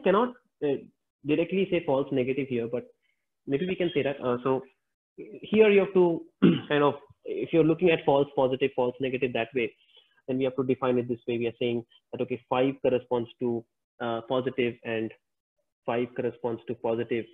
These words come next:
and one corresponds to negative. So yeah, from that perspective, we can probably put that nomenclature. But yes, you're right. I mean, from that perspective, we can possibly say that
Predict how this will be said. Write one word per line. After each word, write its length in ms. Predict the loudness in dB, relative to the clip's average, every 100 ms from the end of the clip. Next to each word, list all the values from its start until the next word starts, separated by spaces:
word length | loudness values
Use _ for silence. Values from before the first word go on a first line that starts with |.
| _ _ _ _ _ _ _ _ _ _ -8
and 280 | -4 -4 -6
one 300 | -6 -4 -4
corresponds 500 | -4 -6 -6 -8 -8
to 80 | -8
negative. 380 | -8 -6 -8 -10 -12 _
So 220 | -10 -10 -12 _ _ _
yeah, 120 | -14 -10
from 140 | -6 -4
that 180 | -4 -2
perspective, 440 | -4 -4 -6 -6
we 80 | -6
can 160 | -8
probably 420 | -8 -8 -8 -8 -10
put 160 | -8
that 120 | -8 -8
nomenclature. 500 | -8 -8 -10 -10 -10
But 100 | -4
yes, 120 | -4 0
you're 140 | 0
right. 180 | 2 0 -2
I 60 |
mean, 100 | -6
from 160 | -4 -2
that 180 | -2 -2
perspective, 400 | -6 -6 -8 -8
we 60 |
can 100 | -8 -6
possibly 400 | -6 -4 -6 -6
say 60 | -6
that 140 | -6